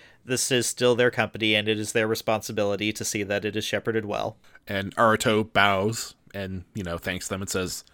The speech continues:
Speaker 2: "My dream hasn't changed, even if my title has. I'm still leaping towards the same dream." The final shot is him in his, like, bright green shoes walking away. Um,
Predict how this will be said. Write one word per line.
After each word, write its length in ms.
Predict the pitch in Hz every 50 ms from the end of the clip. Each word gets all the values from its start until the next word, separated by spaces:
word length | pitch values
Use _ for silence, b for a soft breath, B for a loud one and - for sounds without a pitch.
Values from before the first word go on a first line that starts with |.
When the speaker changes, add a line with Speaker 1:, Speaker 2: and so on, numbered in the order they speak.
| b b b b b b b b
Speaker 2:
"My 240 | - 101 92 90 92
dream 300 | 92 - - 101 98 95
hasn't 260 | - 110 104 - 123 113
changed, 440 | - 143 110 87 78 - - - - _ _ _ _ _ -
even 220 | - 87 - 98 95
if 160 | 87 - -
my 200 | 98 92 92 90
title 280 | 87 - 104 90 - -
has. 420 | 76 64 53 52 - - - - _ _ -
I'm 240 | 98 95 90 78 -
still 340 | - - - - 117 110 110
leaping 280 | 104 107 107 - 104 104
towards 320 | - - 95 92 95 -
the 80 | - 90
same 240 | - - 85 82 85
dream." 240 | - 55 50 52 - _ - - _ _ _ _ _ _ 90 - _
The 80 | - 107
final 220 | - 110 101 104
shot 260 | - 135 113 107 95
is 340 | - 101 104 - - - - - _
him 340 | - - 120 110 107 104 101
in 80 | 104 95
his, 340 | 107 110 98 95 - - - _ - - _ - - - - -
like, 260 | 117 101 - _ -
bright 260 | - 113 98 101 -
green 340 | - 120 110 104 101 101 95
shoes 440 | - - - 113 104 98 98 - - _ _ b b b b b b b
walking 320 | - 104 104 - - 120 107
away. 260 | 107 110 113 113 110
Um, 200 | - 143 139